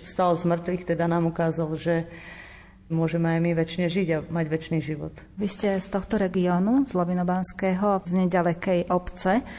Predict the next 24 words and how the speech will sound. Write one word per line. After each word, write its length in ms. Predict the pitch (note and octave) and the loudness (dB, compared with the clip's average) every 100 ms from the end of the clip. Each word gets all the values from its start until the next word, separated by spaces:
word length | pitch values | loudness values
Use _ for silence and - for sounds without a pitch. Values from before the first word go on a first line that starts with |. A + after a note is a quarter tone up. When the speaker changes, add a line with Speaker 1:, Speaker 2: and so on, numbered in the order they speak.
| - - | -14 -16
Speaker 2:
čiže 320 | - F#3+ F3+ F#3 | -6 -2 0 0
aj 260 | - F#3 F#3 | 2 2 0
v 120 | F#3 | -2
detstve 480 | F3+ F#3+ F#3 - F#3 | 0 0 0 0 -2
ste 160 | - F#3+ | 0 -4
prežívali 720 | F#3 F3+ F3 F#3+ G3 F#3+ G3 | -2 0 2 2 0 0 -2
tie 560 | F#3+ F#3 E3+ E3+ F3 F3 | -2 0 2 2 0 2
veľkonočné 560 | F3 F3 F#3+ F3+ - | 0 2 -2 -2 -4
sviatky 400 | F3 F#3+ F3+ F#3+ | -2 -4 -2 -2
tak 160 | F#3 F3+ | -2 -2
intenzívnejšie? 1200 | E3 F3+ G3+ G#3+ A3+ A#3 A#3+ F#3 E3 - - - | -2 -2 -2 0 2 2 2 -2 -4 -8 -20 -2
Speaker 1:
Áno, 320 | F3 F#3 G3 | 2 2 2
máte 240 | G3 F3+ | 2 0
pravdu, 320 | E3 F#3 F3 E3+ | 2 4 4 4
ja 80 | |
som 320 | E3+ E3+ E3 - | 2 0 -2 0
z 80 | |
Novohradu, 640 | E3+ F3+ F#3 F3+ E3+ F3 F#3 | 4 6 6 6 4 2 0
teda 320 | E3 D#3+ D#3+ | 2 2 2
konkrétne 480 | F3 E3 E3+ F3 E3+ | -2 0 0 0 0
z 80 | F3+ | 4
Málinca, 560 | F3+ F3 F3 F3 G3 | 4 4 2 0 -2
čo 160 | G3 | 0
je 40 | E3+ | -2